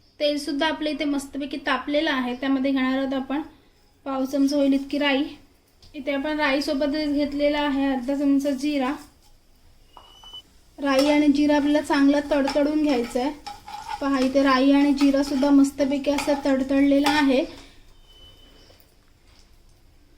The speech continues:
त्यामध्ये आपण घेणार आहोत एक बारीक चिरलेल्या मिरच्या.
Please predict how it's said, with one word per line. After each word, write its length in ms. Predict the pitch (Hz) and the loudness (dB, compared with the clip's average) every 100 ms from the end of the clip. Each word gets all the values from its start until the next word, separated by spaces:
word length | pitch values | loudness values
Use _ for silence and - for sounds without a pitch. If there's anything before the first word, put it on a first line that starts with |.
| - - | -20 -8
त्यामध्ये 300 | 285 285 294 | 0 2 4
आपण 240 | 285 302 | 2 2
घेणार 280 | 302 302 294 | 0 2 4
आहोत 140 | 294 294 | 4 2
एक 160 | 285 | 2
बारीक 300 | 269 254 277 | 2 2 0
चिरलेल्या 400 | - 302 285 294 | -2 2 4 4
मिरच्या. 420 | 294 277 - 262 | 4 2 0 0